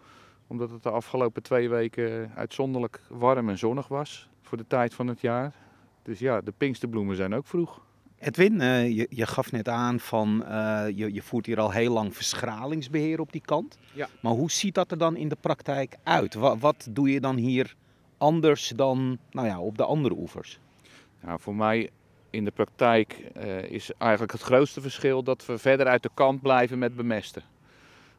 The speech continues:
Speaker 1: Eh, we hebben bijvoorbeeld op onze kunstmeststrooier een, een speciale kantstrooiinrichting die ervoor zorgt dat er echt geen kunstmest de kant in gaat. Dus de laatste twee meter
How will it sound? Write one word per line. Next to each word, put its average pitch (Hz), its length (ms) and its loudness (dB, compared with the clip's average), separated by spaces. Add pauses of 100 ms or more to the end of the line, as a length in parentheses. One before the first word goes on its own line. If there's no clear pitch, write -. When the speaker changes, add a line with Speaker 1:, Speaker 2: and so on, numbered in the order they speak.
Speaker 1:
Eh, 95 100 -10 (160)
we 98 80 0
hebben 101 280 0
bijvoorbeeld 120 540 2
op 131 120 -10
onze 123 340 -4
kunstmeststrooier 127 800 -6
een, 113 260 -12
een 110 220 -16
speciale 104 540 -4 (440)
kantstrooiinrichting 131 1300 -2 (680)
die 113 140 -10
ervoor 107 220 -8
zorgt 110 480 -4
dat 110 160 -10
er 117 80 -10
echt - 200 -10
geen 107 220 -8
kunstmest 117 460 -4
de 104 100 -10
kant 110 300 0
in 127 80 -6
gaat. 120 240 -2
Dus 120 100 -18
de 117 100 -6
laatste 107 400 0
twee 127 320 2
meter 127 460 0